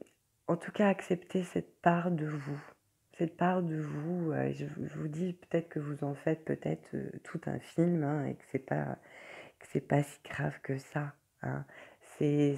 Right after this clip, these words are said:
c'est, c'est, c'est naturel d'avoir, euh, des, des fantasmes, euh, des, voilà. Après, il y en a certains qui sont faits pour, euh, rester des fantasmes, mais pas forcément pour être réalisés. Vous le ferez comme, euh, comme vous voudrez, en tout cas.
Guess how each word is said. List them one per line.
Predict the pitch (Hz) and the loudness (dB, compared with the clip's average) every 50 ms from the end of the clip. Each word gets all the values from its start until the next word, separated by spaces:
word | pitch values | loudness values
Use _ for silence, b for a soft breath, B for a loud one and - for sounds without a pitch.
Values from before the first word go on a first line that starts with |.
| - - | 0 -2
c'est, | 143 135 | -2 -4
c'est, | - - - 135 | -2 -4 -8 -10
c'est | - - - 135 | -6 -4 -2 2
naturel | 139 147 151 151 - - 185 175 165 196 202 202 185 | 4 4 2 2 2 2 2 4 8 8 8 10 10
d'avoir, | 160 151 143 143 156 151 160 151 147 | 10 8 8 8 6 6 6 6 6
euh, | 143 139 139 | 6 4 4
des, | 139 135 135 135 135 | 4 2 0 0 -2
des | 135 135 139 135 | -2 -2 -2 -4
fantasmes, | - - 123 120 - - 139 139 147 147 151 151 147 147 143 - - - 139 127 | -2 -2 -4 -4 0 2 4 4 4 4 4 2 0 -2 -4 -8 -8 -4 -2 -2
euh, | 117 - - 113 120 | -2 -2 -2 -2 -2
des, | 123 123 123 127 127 - B B B B B B B | -2 -4 -4 -6 -8 -10 B B B B B B B
voilà. | B - 175 170 151 135 | B 4 6 8 8 8
Après, | - - - - 160 | 8 6 6 4 2
il | 151 131 | 4 2
y | 135 | 2
en | |
a | 123 | 0
certains | - - 127 - - - 170 185 190 | 0 0 0 0 2 2 4 4 2
qui | - - - | 2 0 -6
sont | 139 - - 135 - | -6 -4 -4 -6 -2
faits | - - 165 165 - | 0 0 -2 0 0
pour, | - 151 147 139 143 | 0 2 2 4 4
euh, | 139 131 | 4 4
rester | 139 151 190 180 175 - 160 | 4 2 2 2 2 2 2
des | 151 160 151 | 2 2 2
fantasmes, | - - 156 151 156 - 160 165 160 - | 2 2 2 2 4 2 2 2 2 0
mais | - 143 | 0 2
pas | - - 160 - 139 139 135 - | 4 6 4 4 4 0 -2 -2
forcément | 160 151 - - 160 156 165 160 | -4 -4 -2 0 0 2 2 0
pour | 160 160 - 156 139 | 0 -2 -2 -2 -2
être | 139 143 - - - | -2 -4 -8 -6 -2
réalisés. | 160 143 123 123 123 - - 135 151 151 B B B B B B B | -2 0 0 0 -2 0 0 -2 -2 -2 B B B B B B B
Vous | B 156 156 165 180 | B -4 -2 0 0
le | 180 | -2
ferez | 165 - - - 175 170 | -2 -4 -2 0 0 0
comme, | 170 - 156 147 147 | 0 0 0 0 0
euh, | 139 131 131 139 - - - | 0 -2 -4 -6 -8 -10 -4
comme | - - 170 170 | 2 4 4 4
vous | 156 147 147 143 135 131 | 4 2 -2 -6 -6 -8
voudrez, | 131 - - 120 120 123 120 117 | -8 -8 -6 -6 -6 -6 -6 -6
en | 101 | -8
tout | - - - - | -10 -12 -14 -6
cas. | - 104 82 | -4 -4 -4